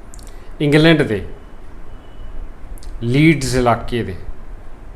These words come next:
ਵਿੱਚ ਸ਼੍ਰੀ ਗੁਰੂ ਗ੍ਰੰਥ ਸਾਹਿਬ ਜੀ ਦੇ ਪਾਵਨ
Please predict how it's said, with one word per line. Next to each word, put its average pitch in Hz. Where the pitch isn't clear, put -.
ਵਿੱਚ 135
ਸ਼੍ਰੀ 151
ਗੁਰੂ 147
ਗ੍ਰੰਥ 131
ਸਾਹਿਬ 131
ਜੀ 139
ਦੇ 147
ਪਾਵਨ 123